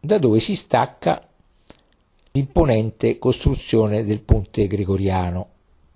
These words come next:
del milleottocentoventotto, che si attraversa per raggiungere il largo in cui si apre l'ingresso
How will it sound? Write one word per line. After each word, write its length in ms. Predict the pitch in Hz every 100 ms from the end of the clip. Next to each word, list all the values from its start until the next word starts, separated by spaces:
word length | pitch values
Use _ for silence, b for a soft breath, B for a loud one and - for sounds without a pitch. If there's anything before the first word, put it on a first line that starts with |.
| _ _ _ _ _ _
del 180 | - 120
milleottocentoventotto, 1600 | 127 143 127 113 113 117 107 - 98 92 - 87 87 - 135 - _ _ _ _ _ _ _ _ _ _ -
che 180 | 196 -
si 180 | -
attraversa 880 | 156 156 147 120 98 92 - 127 - _ _ _ _ -
per 160 | - 190
raggiungere 800 | 196 147 110 107 110 117 123 - _ _ _ _ _ _ - _ _ _
il 200 | - 151
largo 680 | 175 165 165 143 147 143 - _ _ _
in 220 | - 175 175
cui 400 | - 107 107 -
si 220 | - 175
apre 500 | 117 - - 127 - b b b b b -
l'ingresso 880 | 170 208 143 113 98 - 117 107